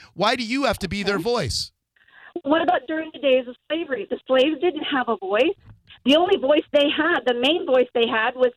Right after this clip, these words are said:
Speaker 2: people who stood up, like William Garrison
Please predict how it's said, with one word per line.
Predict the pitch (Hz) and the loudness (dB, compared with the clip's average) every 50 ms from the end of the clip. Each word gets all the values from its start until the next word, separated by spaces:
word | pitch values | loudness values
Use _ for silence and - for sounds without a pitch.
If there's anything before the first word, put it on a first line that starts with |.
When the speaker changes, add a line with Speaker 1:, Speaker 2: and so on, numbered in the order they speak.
| _ - | _ -2
Speaker 2:
people | 320 330 - - 294 285 | 0 0 0 0 -4 -4
who | 240 269 269 - _ _ - | -6 -8 -10 -12 _ _ 0
stood | 262 247 254 | 2 2 2
up, | 294 311 277 - | 2 0 0 0
like | 254 247 240 233 220 | 0 0 0 -2 -6
William | 226 214 247 285 302 285 269 247 240 - | -2 0 0 0 0 -2 -8 -10 -4 -2
Garrison | 240 247 277 302 311 311 _ - 226 208 | 0 0 0 -2 -4 -6 _ -8 -8 -8